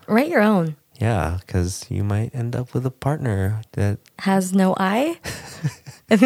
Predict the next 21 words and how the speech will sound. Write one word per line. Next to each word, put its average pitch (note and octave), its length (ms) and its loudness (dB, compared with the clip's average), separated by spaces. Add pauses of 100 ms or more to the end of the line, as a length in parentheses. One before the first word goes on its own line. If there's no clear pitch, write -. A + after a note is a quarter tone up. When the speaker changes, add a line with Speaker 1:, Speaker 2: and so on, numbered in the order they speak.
Speaker 1:
that's - 120 2
what A#3+ 160 0
you A#3 60 4
totally G3+ 420 4
said G3+ 240 2
in G3+ 80 4
Speaker 2:
Yeah. G3+ 280 4
Speaker 1:
that. - 1000 -4
<laughs> - 60 -20 (1040)
Oh, F#3+ 280 4
man. E3+ 560 4
I C#4 160 6
love G#3 240 6
this, E3+ 240 2
you F3+ 80 -2
guys. E3+ 360 6
I A3+ 140 4
hope A#3+ 220 4
you A3 80 2
guys F3 540 4
enjoyed E3+ 840 4